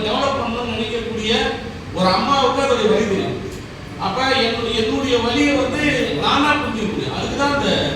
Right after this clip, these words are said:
நிறுவனம், அந்த நிறுவனம் உருவாக்கப்படுறது அதுக்கு தான். அதை உருவாக்குன அந்த நிறுவனத்துல அந்த இரண்டு அதிகாரிகள் வந்து அவ்வளவு பெரிய சேட்டை, வெறும் பதினஞ்சாயிரம்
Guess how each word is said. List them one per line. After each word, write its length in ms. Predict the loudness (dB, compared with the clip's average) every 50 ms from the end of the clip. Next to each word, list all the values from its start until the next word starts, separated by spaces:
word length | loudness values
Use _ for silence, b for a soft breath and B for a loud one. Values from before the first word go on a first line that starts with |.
| -4 -6 -8 -8 -10 -10 -10 -4 0
நிறுவனம், 420 | 4 4 6 6 4 2 2 0 0
அந்த 140 | 0 0 0 2
நிறுவனம் 360 | 2 2 2 2 0 0 0 0
உருவாக்கப்படுறது 680 | 0 0 2 2 2 2 0 0 -2 -2 -2 0 0 0
அதுக்கு 200 | 0 0 0 0 0
தான். 140 | 0 -2 -2 -4 -4 -6 -6 -8 -8 -10 -10 -6 -2 0 0
அதை 160 | 2 2 2 0 0 0
உருவாக்குன 480 | 0 2 4 4 6 6 4 2 0 0
அந்த 120 | 0 -2 -2
நிறுவனத்துல 500 | -2 0 0 0 0 0 0 -2 -2 -2 0 2 2 2 0 -2 -4 -6 -8 -8 -8 -8 -10 -10 -10 -10 -8 -6 -4 -2
அந்த 140 | 0 2 4 4 6 6 4 4 2 2 2 2
இரண்டு 240 | 2 2 2 2 2 2 2
அதிகாரிகள் 600 | 2 2 2 2 2 2 2 0 0 0 0 0 -2
வந்து 200 | -2 -2 -2 -2 -2 -2 -2 -2 -4 -4 -6 -8 -10 -12 -10 -8 -8 -6
அவ்வளவு 380 | -4 -2 0 0 0 0 0
பெரிய 180 | 0 0 2 2
சேட்டை, 260 | 2 2 2 2 0 0
வெறும் 280 | 0 0 0 0 0 -2
பதினஞ்சாயிரம் 800 | -2 0 0 0 0 0 0 2 2 2 2 0 0 0 0